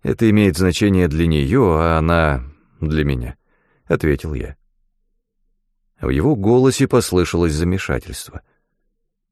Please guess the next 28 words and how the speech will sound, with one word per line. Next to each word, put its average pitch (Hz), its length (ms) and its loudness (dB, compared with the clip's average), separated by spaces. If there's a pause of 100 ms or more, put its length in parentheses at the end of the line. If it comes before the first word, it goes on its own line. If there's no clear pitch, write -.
(960)
"В - 100 -16
таком 156 440 -6
случае, - 1120 -4
почему 80 440 -4
бы 104 120 0
просто 110 340 0
не 107 100 2
позволить 95 600 0
доставить 85 540 0
ее 107 180 0
тебе? 113 500 -4 (1000)
Если 170 340 0
ты 151 120 0
сядешь 113 380 -2
на 76 120 -2
трон, 98 580 -4 (420)
это 123 240 -4
подсластит 123 720 -2
пилюлю. - 420 -6 (500)
Если 85 460 0
нет, 90 580 -4 (760)
ты 104 220 -2
в 107 100 -6
любом 131 380 2
случае 143 380 -4
будешь 156 280 -2
с - 80 -12
ней". 160 300 -2